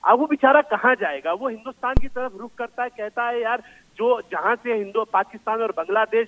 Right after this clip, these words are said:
बने, वो इनका बड़ा भाई, वो जो वहाँ के मुसलमानों को पूरी ईमानदारी से जमहूरियत का, अपनी धर्म को फॉलो करने का अधिकार है।"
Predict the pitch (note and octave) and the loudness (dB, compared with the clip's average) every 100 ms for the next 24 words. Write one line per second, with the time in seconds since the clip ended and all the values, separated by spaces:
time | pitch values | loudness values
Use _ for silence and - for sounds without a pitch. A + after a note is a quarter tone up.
0 | G#3+ G#3+ A3 - - _ F#3+ G3 F#3 E3+ | -2 -2 -2 -4 -14 _ -14 -2 0 4
1 | A#3 C4+ - D3+ F3+ G#3+ A3 E3 G#3+ G3+ | 6 6 4 -8 -6 2 4 6 6 6
2 | F3 B3+ C4 - - A3 A#3+ - - F#3 | 2 -2 -4 -14 0 2 2 0 -8 -6
3 | D#3 D#3+ A#3 A#3+ G#3 A3 G3 G3+ B3 B3 | -4 -2 -2 -4 -8 -6 -4 -4 -4 -6
4 | - G#3+ B3 G#3 G#3 G3+ G#3 B3 A#3 A#3+ | -2 -2 -2 -2 -2 2 0 0 -6 -8
5 | E3 F3 F#3+ A#3+ - A#3 G#3+ - A3+ G3 | -6 -4 2 2 2 4 4 4 -6 -6
6 | - - F#3+ G#3+ - A#3 F3+ G#3+ G#3 F#3+ | -8 0 0 2 0 2 4 4 4 0
7 | G#3 A3 F#3+ D#3 F#3 F3+ G#3 F#3+ D3 _ | 0 2 2 2 2 6 6 6 -2 _